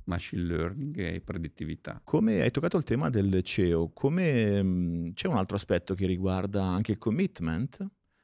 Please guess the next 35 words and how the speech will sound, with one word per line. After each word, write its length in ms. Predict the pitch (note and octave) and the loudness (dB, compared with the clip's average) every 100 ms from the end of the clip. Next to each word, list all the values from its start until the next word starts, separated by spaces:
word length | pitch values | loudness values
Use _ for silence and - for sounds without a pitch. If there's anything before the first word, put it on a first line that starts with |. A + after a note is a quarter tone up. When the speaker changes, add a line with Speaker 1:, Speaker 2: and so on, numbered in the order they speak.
| _ _ | _ _
Speaker 2:
eh, 160 | F#2 | -6
come 320 | - G#2+ G#2 | 2 4 4
be-, 200 | G2 G2+ | 4 0
come 380 | - F#2+ F2+ E2+ | 2 2 2 4
lesson 360 | F2 F#2 - G2 | 2 0 0 2
learned 320 | G2+ G2 F#2+ | 4 2 -2
sempre, 520 | F2+ - F2+ F2 F#2 F2 | -4 -2 -2 -2 -4 -4
ovvero 500 | F#2+ G2+ G#2 G2+ G#2 | -4 2 4 6 4
un 80 | G2+ | 0
commitment 680 | G2+ G2 G#2 - A2 G#2 - | 0 2 2 2 2 2 0
che 100 | G2+ | -2
arriva 320 | F#2+ G2+ G2 | 2 0 0
comunque 300 | G2+ G#2+ A2+ | 0 0 2
dall'alto, 800 | G#2 G2 F2+ F#2+ G2 G2+ G2 G#2+ _ _ _ _ _ | 2 4 2 0 -2 -2 -2 -2 _ _ _ _ _
è 60 | |
forte? 720 | G#2 - F#2+ F2 - G2 F#2 - _ _ _ _ _ _ _ _ _ | -6 2 2 2 0 -2 -2 -8 _ _ _ _ _ _ _ _ _
Speaker 1:
Sì, 260 | - - | -10 -2
è, 180 | G#2+ D#2+ | -2 -2
Speaker 2:
È 80 | - | -6
un 100 | A2+ | -6
Speaker 1:
è, 40 | G#2+ | 0
Speaker 2:
tema 400 | C3 B2+ G#2 G2 | 2 2 2 0
Speaker 1:
sì, 40 | |
Speaker 2:
che 100 | F#2+ | -2
secondo 380 | G2+ - G2 G2 | -8 -4 -2 0
te 260 | - A2+ F#2+ | 2 2 2
Speaker 1:
è 40 | F#2 | 2
molto 300 | G#2 G#2+ G2 | 2 2 0
importante 600 | G2+ G2 - B2 C#3+ C3+ | 2 0 2 0 0 -2
perché, 1160 | F2+ F2+ - F#2+ F2+ E2+ E2+ - - - - | -2 -6 -2 0 0 0 -4 -8 -10 -14 -14
ritornando 640 | - G2 - G2 G2+ G#2 F#2+ | -10 -10 -4 0 2 2 2
a 60 | F2+ | 0
quello 260 | F#2 F#2 | 0 -2
che 320 | - F#2+ F#2 | 0 0 0
è, 80 | F2+ | -2